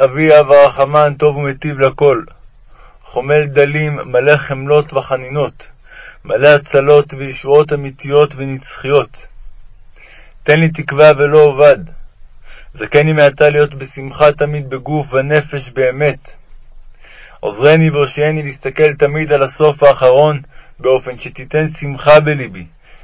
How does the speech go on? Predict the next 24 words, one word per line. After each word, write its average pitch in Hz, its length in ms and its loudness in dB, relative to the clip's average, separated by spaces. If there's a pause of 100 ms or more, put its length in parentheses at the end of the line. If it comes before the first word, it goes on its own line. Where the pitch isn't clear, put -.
למען 143 380 0
אזכה 147 380 0
על 147 80 2
ידי 143 280 0
זה 143 180 -6
להינצל 139 520 -2
מכל 143 520 0
רע, 135 160 4 (1040)
לגרש 123 640 2 (120)
כל 147 220 2
המחשבות 143 800 -2
רעות, 143 340 4
וכל 143 300 0
ההרהורים 139 680 -4
רעים, 143 260 0
וכל 147 240 -2
הבלבולים, 143 840 -8
וכל 143 340 0
הרעיונים 135 760 2
רעים, 139 280 -2
וכל 131 260 -6
התאוות 135 600 0
ומידות 143 500 -2
רעות. - 360 -6